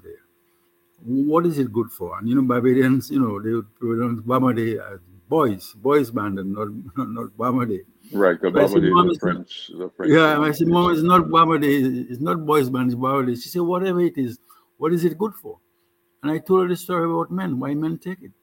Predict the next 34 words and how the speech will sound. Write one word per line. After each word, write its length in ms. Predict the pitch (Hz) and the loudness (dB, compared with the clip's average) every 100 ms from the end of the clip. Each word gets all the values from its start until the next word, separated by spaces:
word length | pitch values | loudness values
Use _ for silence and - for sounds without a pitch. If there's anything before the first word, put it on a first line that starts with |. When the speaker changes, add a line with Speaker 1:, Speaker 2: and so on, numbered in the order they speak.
| _ _ _ _ _ _ _ | _ _ _ _ _ _ _
Speaker 1:
So 100 | - | -2
she 140 | 190 190 | 0 0
said, 140 | 190 | 0
"Well, 220 | 190 196 | 0 0
you 80 | 196 | 0
know, 180 | 196 190 | -2 -4
well, 280 | 139 170 170 - | -6 -8 -8 -8
you 120 | 196 | -4
know, 260 | 196 87 - _ _ _ _ - | -4 -6 -10 _ _ _ _ -20
you, 420 | - 156 160 170 - | -18 -12 -6 -6 -6
you 140 | - 165 | -10 -8
think 240 | 208 196 | -6 -4
it 60 | 185 | 0
will 180 | 165 | 0
work?" 240 | 147 170 185 | 0 -2 -4
I 80 | 127 | -8
say, 240 | 120 139 143 | -8 -6 -8
"I 140 | 113 | -6
am 140 | 113 123 | -8 -8
sure 340 | - 147 180 | -8 -6 -6
it 80 | 202 | -6
will 100 | 135 | -8
work." 200 | 87 87 _ _ - _ _ _ _ | -10 -14 _ _ -20 _ _ _ _
She 120 | - 165 | -10 -2
said, 160 | 175 | 2
"Look 200 | 175 202 | 6 4
at 140 | 202 170 | 4 0
my 160 | 151 | -2
feet. 260 | 127 110 87 _ _ _ _ - | -4 -8 -12 _ _ _ _ -10
My 140 | 107 131 | -6 -2
feet 220 | 156 170 | -2 -2
are 100 | 143 | -4
swollen. 560 | - 127 107 90 85 92 _ _ _ _ _ _ _ _ | -4 -2 -2 -2 -12 _ _ _ _ _ _ _ _ _
My 100 | - | -10